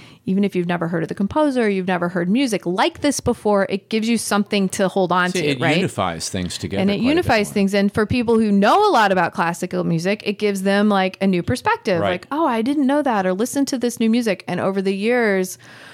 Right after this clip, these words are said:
Speaker 1: our, our steadfast audience members, of whom we have many, like, they just, "I don't know any of these composers on the program, but I know you're gonna do,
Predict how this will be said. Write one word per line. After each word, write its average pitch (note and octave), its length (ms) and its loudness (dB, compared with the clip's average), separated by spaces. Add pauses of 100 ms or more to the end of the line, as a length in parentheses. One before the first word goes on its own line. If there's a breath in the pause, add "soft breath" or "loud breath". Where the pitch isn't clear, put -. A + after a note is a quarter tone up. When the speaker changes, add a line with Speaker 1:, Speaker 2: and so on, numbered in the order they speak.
(220 loud breath)
Speaker 1:
our, F#3 380 0 (180)
our F#3 120 -2
steadfast G#3 800 0
audience F#3+ 400 0
members, E3+ 340 0
of F3 120 0
whom G#3+ 180 2
we F#3+ 120 0
have F3 220 -8
many, F#3 560 0
like, E3+ 240 -2
they G#3 300 0
just, A3 340 -2
"I C#4 160 0
don't E4+ 120 0
know G3+ 140 4
any B3+ 200 4
of G3+ 80 0
these F#3 160 -2
composers F#3 460 -2
on F3+ 100 -2
the F3 80 -4
program, F3+ 380 -2
but F3 100 -2
I G3+ 100 2
know D4+ 140 4
you're C#4+ 180 2
gonna G3 200 2
do, F3 280 0